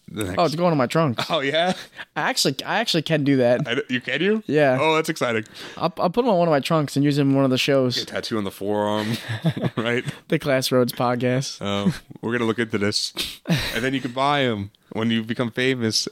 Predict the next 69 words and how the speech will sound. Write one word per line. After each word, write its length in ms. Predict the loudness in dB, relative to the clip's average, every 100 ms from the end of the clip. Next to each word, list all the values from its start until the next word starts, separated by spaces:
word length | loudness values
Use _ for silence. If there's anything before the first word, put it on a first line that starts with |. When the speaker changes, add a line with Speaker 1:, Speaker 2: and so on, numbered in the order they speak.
| -6
Speaker 1:
And 140 | -2 0
Speaker 2:
Yeah, 60 |
Speaker 1:
then 60 | 2
Speaker 2:
we'll 100 | 2
sell 220 | 2 2
the 80 | 2
trunks. 360 | 2 2 2 0
If 20 |
Speaker 1:
somebody 160 | 0 2
Speaker 2:
you 40 |
Speaker 1:
will 40 | 0
Speaker 2:
want 100 | 0
Speaker 1:
have 80 | -2
Speaker 2:
boxing 180 | -2 0
Speaker 1:
a 40 |
Speaker 2:
trunk, 200 | 0 0
tank 160 | -2 -4
Speaker 1:
hang, 60 | -2
Speaker 2:
tops. 420 | -2 -2 -2 -4
Speaker 1:
hang 100 | -2
up. 180 | -6 -6 -18 -12 -4
Oh, 160 | 0
Speaker 2:
Yeah, 80 | 0
Speaker 1:
the 60 | 0
Speaker 2:
hang, 200 | 0 0
Speaker 1:
tank 60 | -2
Speaker 2:
hang 220 | -2 -2
Speaker 1:
top, 20 | -2
Speaker 2:
up. 60 |
Speaker 1:
yes. 240 | -2 0 2
Speaker 2:
Yeah, 60 | 0
sell 220 | 2 0
Speaker 1:
The 40 |
Speaker 2:
tank 180 | 2 0
Speaker 1:
whole 80 | 2
Speaker 2:
tops. 260 | 0 2 0
Speaker 1:
thing. 260 | -2 -4 -10 -20 -20 -8 -2
Speaker 2:
Yeah. 260 | 2 2 0
Speaker 1:
Um, 340 | 0 0 0 -4 -4 -4
<laughs> 300 | -4 -4 -4
but, 180 | -4 -2
uh, 120 | -4 -4 -12 _ _ -2
Speaker 2:
We'll 120 | 0
get, 200 | 2 -2 -2
you 80 | 2
know, 140 | 2
we're 80 | 4
gonna 120 | 4
get 120 | 4
merch 260 | 4 2 4
going 240 | 4 4
soon, 340 | 4 4 6 4
and 260 | 4 2
Speaker 1:
We 100 | 4
will. 280 | 4 2 0
Speaker 2:
and 180 | 2 4
you 80 | 4
guys 220 | 4 4
are 60 | 4
gonna 260 | 4 4 2 -6 _ _
enjoy 360 | 2 4 4
it 140 | 2 0
'cause 200 | -2 -2
it's 100 | -2
gonna 160 | 2
be 80 | 2
good 160 | 2 0
stuff. 380 | 2 2 0 -4
Speaker 1:
Oh, 300 | -4 -4